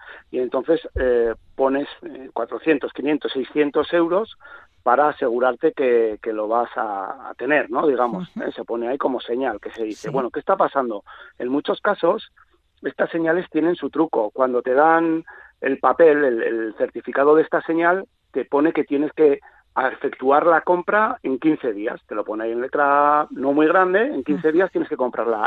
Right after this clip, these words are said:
Speaker 1: el
Speaker 2: Te
Speaker 1: coche,
Speaker 2: reservan
Speaker 1: ¿no?
Speaker 2: el coche, pero en quince días tienes que comprarlo.
Speaker 1: Eso es. ¿Qué pasa? A esto se añade que muchas veces antes te han dicho, "No, no, te vamos a dar la financiación del coche sin ningún problema". ¿Qué pasa? Una vez que has firmado la señal,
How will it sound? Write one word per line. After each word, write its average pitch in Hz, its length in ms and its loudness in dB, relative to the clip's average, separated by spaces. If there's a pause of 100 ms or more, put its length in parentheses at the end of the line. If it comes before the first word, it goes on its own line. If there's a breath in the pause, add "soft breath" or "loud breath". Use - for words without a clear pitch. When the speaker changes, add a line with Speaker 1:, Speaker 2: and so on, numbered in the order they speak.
Speaker 1:
el - 80 -2
Speaker 2:
Te - 160 0
Speaker 1:
coche, 233 40 4
Speaker 2:
reservan 277 460 2
Speaker 1:
¿no? 294 60 -2
Speaker 2:
el 277 80 -8
coche, 359 300 -4
pero 226 120 -2
en 190 60 -6
quince 277 240 -6
días 311 160 -4
tienes 202 220 -10
que 175 80 -10
comprarlo. 135 420 -14
Speaker 1:
Eso 147 320 2
es. - 120 -2
¿Qué 208 120 0
pasa? 139 340 2
A 151 60 -2
esto - 180 -4
se 180 100 0
añade 175 280 0
que 139 80 -6
muchas 143 320 -2
veces 151 260 -6
antes 160 240 -4
te - 80 -4
han 135 80 0
dicho, 113 220 -6
"No, 147 180 2
no, 139 200 0
te 139 120 -4
vamos 151 240 2
a 170 60 2
dar 160 100 4
la 151 140 2
financiación 127 600 -4
del 156 160 2
coche 180 240 -2
sin 156 120 0
ningún 135 220 0
problema". 110 460 0 (460 soft breath)
¿Qué - 120 -6
pasa? - 260 -2
Una 135 140 0
vez 160 100 -2
que 185 60 -2
has 143 80 -2
firmado 160 260 2
la 151 80 0
señal, 180 380 0